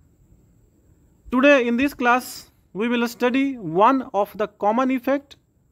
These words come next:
of electric current. As you can see in, on the screen, heating effects of electric current. When current flows through a circuit,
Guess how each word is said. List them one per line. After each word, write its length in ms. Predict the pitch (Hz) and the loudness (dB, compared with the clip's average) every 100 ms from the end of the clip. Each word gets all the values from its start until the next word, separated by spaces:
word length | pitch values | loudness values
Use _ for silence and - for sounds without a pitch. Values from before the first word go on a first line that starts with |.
| _ | _
of 180 | 214 220 - | -2 -2 -2
electric 480 | 196 196 214 262 - | 0 0 -2 -6 2
current. 340 | 220 208 147 | 2 2 0
As 180 | 196 214 | -2 -2
you 140 | 240 | -2
can 180 | 240 247 | -4 -4
see 240 | 240 277 262 | -2 0 0
in, 240 | 226 214 | -2 -4
on 220 | 208 202 | -4 0
the 120 | 202 | 0
screen, 520 | 196 - 233 208 233 - _ _ _ _ _ | 0 -2 -2 0 -4 -8 _ _ _ _ _
heating 400 | 196 226 262 262 | -6 -2 0 0
effects 360 | 233 226 226 - | 0 0 -2 -2
of 200 | 233 202 | -2 0
electric 400 | 190 180 226 226 | -2 -2 -6 -2
current. 400 | 240 180 - _ _ _ _ _ _ _ _ _ _ _ _ _ _ _ | 0 0 -4 _ _ _ _ _ _ _ _ _ _ _ _ _ _ _
When 460 | 165 214 302 262 - | 2 4 4 2 -2
current 380 | 220 233 269 - | 0 2 0 -2
flows 320 | 208 233 262 | 0 0 0
through 300 | - 226 214 | -4 0 0
a 60 | |
circuit, 880 | - - 214 226 233 180 190 - - | -2 -4 -2 -2 0 -2 -2 -10 -20